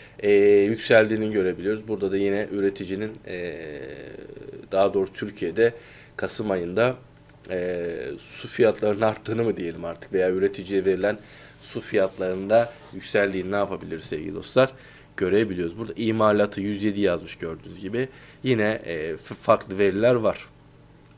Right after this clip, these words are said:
Şöyle tekrar aşağıya inelim. Aşağıya yine inmeye devam edelim. Yıllık değişim oranı, ürünlerin yıllık değişim oranında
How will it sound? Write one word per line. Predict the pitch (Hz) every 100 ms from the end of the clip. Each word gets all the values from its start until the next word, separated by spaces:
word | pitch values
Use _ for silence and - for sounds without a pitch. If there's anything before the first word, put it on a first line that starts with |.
| - - - - -
Şöyle | - 113 110
tekrar | 117 123 113 107
aşağıya | 104 - 107 98
inelim. | 98 110 92 95 - - - - -
Aşağıya | 92 92 101 95
yine | 95 95
inmeye | 95 92 87
devam | 92 92 92 90
edelim. | 87 95 107 - - - - - - -
Yıllık | 110 110 117 -
değişim | 101 98 117 104
oranı, | - 98 98 92 87
ürünlerin | 98 98 98 107
yıllık | 98 98 98 95
değişim | 95 - 107
oranında | 98 87 85 92 113 131